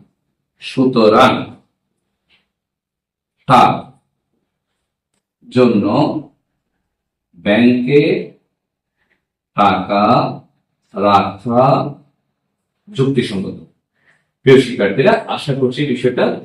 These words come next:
আমরা বুঝতে পেরেছি। অর্থাৎ যেহেতু জনবিভাগ কি করছেন, ব্যাংকে টাকা রাখলে আটাত্তর হাজার আটশত বিয়াল্লিশ টাকা বেশি পাচ্ছেন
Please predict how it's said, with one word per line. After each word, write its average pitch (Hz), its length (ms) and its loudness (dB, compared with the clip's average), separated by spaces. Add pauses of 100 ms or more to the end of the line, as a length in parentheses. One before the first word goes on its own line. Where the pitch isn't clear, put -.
আমরা 107 380 -2
বুঝতে 127 440 -2
পেরেছি। 98 520 -4 (600)
অর্থাৎ 220 520 0 (400)
যেহেতু - 320 2
জনবিভাগ 156 520 4
কি 175 120 0
করছেন, 170 480 -2 (200)
ব্যাংকে 139 360 2
টাকা 117 240 2
রাখলে 135 560 2
আটাত্তর 143 720 2
হাজার - 680 2
আটশত - 500 -2
বিয়াল্লিশ 135 500 2
টাকা 127 180 -2
বেশি 147 260 2
পাচ্ছেন 127 400 0